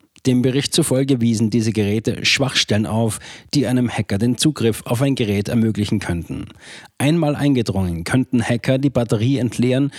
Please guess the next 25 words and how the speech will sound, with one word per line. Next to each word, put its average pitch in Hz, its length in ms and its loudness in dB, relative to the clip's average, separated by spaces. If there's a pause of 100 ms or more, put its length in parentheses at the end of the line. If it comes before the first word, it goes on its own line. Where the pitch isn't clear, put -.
(140)
das - 220 -2
Herz 113 240 -2
falsch 117 260 0
schlagen 113 380 0
lassen 113 300 0
oder 135 240 0
Schocks - 340 -2
verabreichen. - 840 -6 (1200)
Fünf 185 360 0
G 113 220 2
wird 120 160 0
auch 123 140 -2
die 151 120 -2
Grundlage 117 540 0
für 123 100 -2
das 120 200 -2
autonome 123 460 0
Fahren 98 340 -2
schaffen. - 500 -6 (160)
Auch 131 320 0
automatisierte 135 720 0
Fahrzeuge 98 500 -2
können 110 280 -2
gehackt - 360 -4
werden, 107 360 0